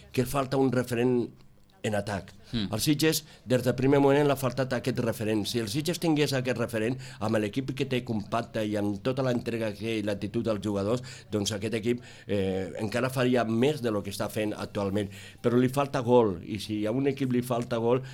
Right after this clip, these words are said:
Speaker 1: doncs clar, tu veus que ahir le marquen un gol i acabes perdent el partit quan, eh, el Sitges, eh, estava molt ben col·locat, molt ben ordenat,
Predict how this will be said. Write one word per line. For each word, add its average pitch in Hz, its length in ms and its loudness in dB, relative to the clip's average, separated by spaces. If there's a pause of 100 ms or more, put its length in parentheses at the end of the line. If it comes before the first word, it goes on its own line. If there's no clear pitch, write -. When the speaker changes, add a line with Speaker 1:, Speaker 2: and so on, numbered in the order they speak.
(140)
Speaker 1:
doncs 98 340 0
clar, 110 220 -4 (120)
tu 117 120 -2
veus 127 240 2
que 120 100 -4
ahir 120 240 2 (240)
le 104 160 0
marquen 127 340 0
un 123 120 4
gol 123 260 2
i 117 80 0
acabes 117 360 -2
perdent 117 340 0
el 113 80 -2
partit 131 500 -2
quan, 120 460 -2
eh, 104 260 0
el 98 160 -2
Sitges, 117 400 -2 (240)
eh, 95 400 -2
estava 110 260 0
molt 110 140 0
ben 113 140 2
col·locat, 123 400 0
molt 113 160 2
ben 110 160 2
ordenat, 123 580 2